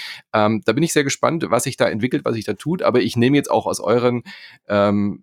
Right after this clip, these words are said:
sehr ausführlichen Erklärungen, was da im Hintergrund passiert, auch mit, dass da wahrscheinlich diese klassischen E-Sport-Titel überhaupt nicht zu sehen sein werden.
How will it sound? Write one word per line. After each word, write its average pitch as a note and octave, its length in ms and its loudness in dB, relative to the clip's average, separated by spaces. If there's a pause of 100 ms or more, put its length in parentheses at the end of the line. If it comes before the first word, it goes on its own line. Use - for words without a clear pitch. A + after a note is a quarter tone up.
sehr A2 340 2
ausführlichen A#2 720 0
Erklärungen, A2 720 0
was F#2+ 140 -4
da G#2 80 0
im G2 80 2
Hintergrund C3 440 0
passiert, A2 320 -2
auch - 200 0
mit, B2+ 360 0
dass G#2+ 280 0
da G2+ 240 2
wahrscheinlich G2+ 500 0
diese F2 240 -6
klassischen A2 480 -2
E-Sport-Titel G#2+ 720 0
überhaupt F#2+ 400 0
nicht F2+ 160 -6
zu G#2 80 -2
sehen F2+ 260 -2
sein E2 240 -10
werden. E2+ 360 -4